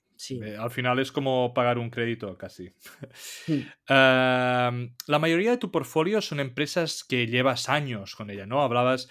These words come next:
Speaker 2: de que compraste Adriatic dos mil dieciocho, dos mil diecisiete. Ah, tu, tu portfolio es público y lo has compartido con los locos y quien esté en el, en tu canal de Telegram, ¿no? Tienes Adriatic, Ore, Alphamin, ipco.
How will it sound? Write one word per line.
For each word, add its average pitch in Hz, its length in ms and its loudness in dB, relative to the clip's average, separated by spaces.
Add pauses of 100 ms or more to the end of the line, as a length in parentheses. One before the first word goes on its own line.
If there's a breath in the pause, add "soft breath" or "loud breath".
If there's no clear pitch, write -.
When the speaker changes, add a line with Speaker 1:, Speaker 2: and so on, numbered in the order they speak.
(280 loud breath)
Speaker 2:
de 123 100 -2
que 120 120 -10
compraste 120 580 -2
Adriatic 120 720 0
dos 117 200 -6
mil 117 260 -4
dieciocho, 127 560 -2
dos 110 160 -8
mil 117 120 -6
diecisiete. 127 680 -2 (420 loud breath)
Ah, 117 680 0
tu, 113 540 -4 (140)
tu 123 160 -6
portfolio 123 680 4
es 120 180 -4
público 147 640 4
y 123 40 2
lo 110 120 -2
has - 120 -8
compartido 113 720 -4
con 113 160 -6
los 107 180 -4
locos 139 540 2
y 113 80 -6
quien 107 160 -8
esté 120 340 -4
en 117 120 -4
el, 113 280 -4
en 117 160 -6
tu 117 160 -6
canal 117 240 -4
de 107 120 -6
Telegram, 131 540 0
¿no? 127 220 -2
Tienes 107 220 -12
Adriatic, 113 640 -4
Ore, 113 320 -2
Alphamin, 113 460 -6
ipco. 123 460 -2